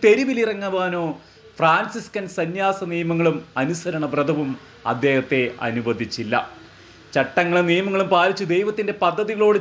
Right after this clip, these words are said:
ചേർന്ന് യാത്ര ചെയ്യുന്ന സമൂഹത്തിൻ്റെ ചരിത്രമാണ്, പ്രിയമുള്ളവരെ, വിശുദ്ധ ഗ്രന്ഥം. ദൈവപ്രമാണങ്ങളുടെ വഴി യാത്ര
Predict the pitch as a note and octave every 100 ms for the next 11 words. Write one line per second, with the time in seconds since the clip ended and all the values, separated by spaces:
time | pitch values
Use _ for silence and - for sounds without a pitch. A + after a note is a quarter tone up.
0 | G3+ F#3+ F#3+ F3+ E3 F3+ G3 F#3 F3+ F3
1 | D#3 F3+ F#3+ F#3 E3 E3 C3+ - E3+ E3
2 | E3 D#3+ D#3 D3+ D#3 D3+ D#3+ G#3 G#3 -
3 | - - B2 B2+ C#3+ C3+ A#2+ A2 B2+ E3
4 | E3 - - - - B2 C#3+ D#3+ E3 D3
5 | D#3 F#3 G#3+ G#3+ G#3 G3+ G#3 G3 E3 F3+